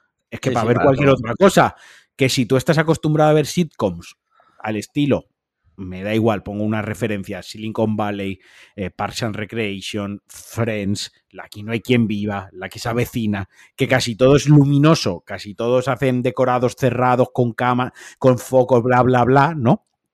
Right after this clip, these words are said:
Speaker 1: Pues obviamente no, no te das cuenta de esto hasta que te pones a ver una puta serie, que sí que es verdad que H B O ha hecho una cagada porque eso se grabó de día
Speaker 2: Sí.
Speaker 1: y luego le metieron filtros. Hombre,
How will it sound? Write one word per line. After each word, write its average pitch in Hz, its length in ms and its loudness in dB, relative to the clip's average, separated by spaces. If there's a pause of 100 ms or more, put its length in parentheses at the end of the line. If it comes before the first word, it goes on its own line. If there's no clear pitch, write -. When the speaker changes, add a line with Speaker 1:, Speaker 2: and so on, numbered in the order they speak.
(540)
Speaker 1:
Pues 110 180 0
obviamente 131 460 4
no, 151 240 2 (240)
no 139 240 2
te 151 120 4
das 147 180 4
cuenta 147 260 2
de 147 60 4
esto 143 200 0
hasta 135 200 -2
que 123 100 0
te 120 80 2
pones 123 220 0
a 139 80 4
ver 147 120 2
una 120 220 -4
puta 131 260 0
serie, 147 440 0 (360)
que 135 120 2
sí 156 120 0
que 156 100 0
es 170 60 2
verdad 180 240 2
que 147 100 -2
H - 180 -4
B 165 100 0
O 165 60 2
ha 123 60 2
hecho 135 180 -6
una 139 140 -4
cagada 156 340 0
porque 117 180 -8
eso 120 140 -8
se 110 120 -10
grabó 95 300 -6
de 127 160 2
día 147 320 2 (320)
Speaker 2:
Sí. - 220 -10 (180)
Speaker 1:
y 127 140 0
luego 123 200 4
le 135 140 4
metieron 131 580 0
filtros. - 680 -8
Hombre, 92 260 -14